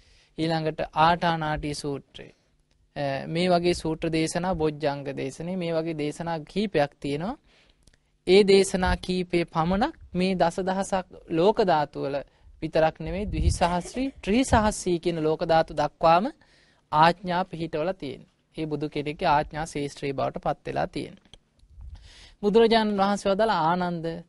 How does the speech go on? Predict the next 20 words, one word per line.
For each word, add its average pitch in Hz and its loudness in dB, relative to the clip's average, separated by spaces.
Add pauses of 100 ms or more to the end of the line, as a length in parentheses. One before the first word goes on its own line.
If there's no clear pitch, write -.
(160)
තථාගතයන් 175 0
වහන්සේගේ 156 -4 (160)
ඊර්දි 175 -2
බලෙන් 147 0 (120)
උන්වහන්සේට 160 -10
පුළුවන් 151 -4
කිව්වා 151 -6
කැමතිනම් 175 -4 (640)
චූලනිකා 175 -2
ලෝක 147 -4
ධාතුවට, 135 -4
ඒ 147 -4
කියන්නේ 156 -6
සහස්‍රී 170 -4
ලෝක 151 -2
ධාතුවට, 143 -2 (460)
දස 156 2
දහසක් 175 0
ලෝක 147 -4
ධාතුවට 147 -2